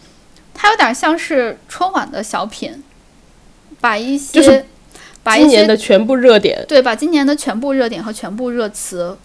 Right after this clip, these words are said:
Speaker 1: 放到他的一个段子里面，给大家科普热词和科普今年发生过的事情。包括当楼长这个事情，我都觉得非常像是可以上春晚小品的事儿。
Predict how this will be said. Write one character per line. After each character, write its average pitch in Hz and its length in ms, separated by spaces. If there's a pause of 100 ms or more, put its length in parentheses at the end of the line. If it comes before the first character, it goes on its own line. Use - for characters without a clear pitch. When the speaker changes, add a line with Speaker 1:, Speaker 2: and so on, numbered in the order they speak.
Speaker 1:
放 240 260
到 208 160
他 - 180
的 226 100
一 202 140
个 220 80
段 220 300
子 185 140
里 160 40
面， 180 200
给 185 100
大 196 120
家 208 120
科 226 240
普 - 400 (300)
热 226 160
词 185 340
和 190 280
科 - 180
普 208 240
今 208 200
年 170 240 (140)
发 - 180
生 208 180
过 208 120
的 190 80
事 - 180
情。 - 200 (400)
包 285 120
括 285 140
当 285 180
楼 220 160
长 269 200
这 208 100
个 202 80
事 214 180
情， 202 280
我 190 120
都 202 140
觉 185 140
得 190 100
非 233 180
常 180 380
像 202 320
是 175 220
可 - 180
以 185 100
上 185 300
春 190 180
晚 165 80
小 180 160
品 220 180
的 175 100
事 - 120
儿。 - 80